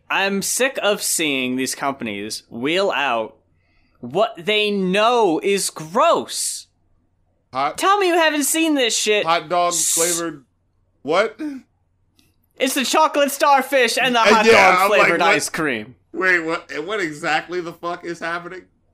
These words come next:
Speaker 1: Where you could get it your way. Um,
Speaker 2: Wh-, wh-,
Speaker 1: ugh.
Speaker 2: I'm, I'm sure it's just as good. Um, but what's it called?
Speaker 1: So, what's that?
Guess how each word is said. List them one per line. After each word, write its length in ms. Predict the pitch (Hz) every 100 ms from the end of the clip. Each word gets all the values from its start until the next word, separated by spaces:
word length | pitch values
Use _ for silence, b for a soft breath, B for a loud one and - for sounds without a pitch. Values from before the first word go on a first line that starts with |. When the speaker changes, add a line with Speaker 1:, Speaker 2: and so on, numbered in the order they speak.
| _ _ _ _
Speaker 1:
Where 160 | 208 214
you 100 | 233
could 160 | 202
get 160 | 208 240
it 100 | -
your 420 | 202 247 320 466 427
way. 460 | 269 185 151 - -
Um, 840 | 175 196 196 196 190 185 180 135 -
Speaker 2:
Wh-, 40 |
wh-, 200 | 135 -
Speaker 1:
ugh. 140 | 147 151
Speaker 2:
I'm, 300 | 139 143 160
I'm 160 | 147 160
sure 200 | 180 180
it's 160 | 156
just 260 | - 156 151
as 100 | 131
good. 300 | 123 117 85 _ -
Um, 480 | 135 123 120 107 - _ _ _
but 80 | 113
what's 180 | 151 160
it 80 | -
called? 140 | 185
Speaker 1:
So, 440 | 190 262 254 - _ _ _ _ _ _ _ _ _
what's 340 | 127 175 170 -
that? 360 | 120 82 -